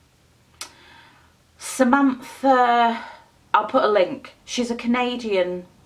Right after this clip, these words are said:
um, YouTuber. Huge Canadian YouTuber, but really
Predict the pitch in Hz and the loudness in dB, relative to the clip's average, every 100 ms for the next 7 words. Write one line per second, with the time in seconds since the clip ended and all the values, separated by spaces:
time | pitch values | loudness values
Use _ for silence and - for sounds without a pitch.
0 | _ _ - 190 180 196 214 214 - 180 | _ _ -4 -2 -2 -4 -12 -10 -4 -2
1 | 170 160 151 151 - _ _ _ - - | -2 -6 -6 -8 -16 _ _ _ -20 -20
2 | - - 254 240 190 - - 196 175 175 | -20 -8 -4 -4 -6 -12 -12 -8 -6 -6
3 | 175 180 - 170 - 175 185 185 220 233 | -10 -10 -6 -6 -4 -6 -6 -6 -2 0
4 | 220 220 214 202 | -2 -4 -10 -12